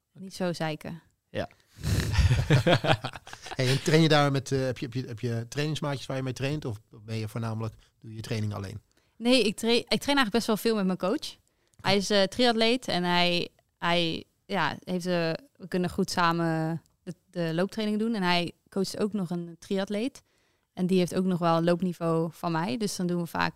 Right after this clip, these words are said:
Speaker 1: met z'n drieën trainingen. En ik heb ook gewoon, ehm, wat vrienden nog van, eh, toen met, tijdens de coronatijd. Die,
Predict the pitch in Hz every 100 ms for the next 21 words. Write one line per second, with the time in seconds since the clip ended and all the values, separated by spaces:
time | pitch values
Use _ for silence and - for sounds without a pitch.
0 | _ 180 - 175 180 180 175 196 196 226
1 | 285 339 _ _ _ _ _ - 180 175
2 | 170 175 185 - 180 175 175 165 - _
3 | - 170 165 160 165 170 - _ _ 180
4 | - 214 196 180 170 - - - 175 165
5 | - _ _ - 175 165 - 185 170 165
6 | - 175 175 - 170 175 180 170 165 165
7 | 165 - 208 175 175 170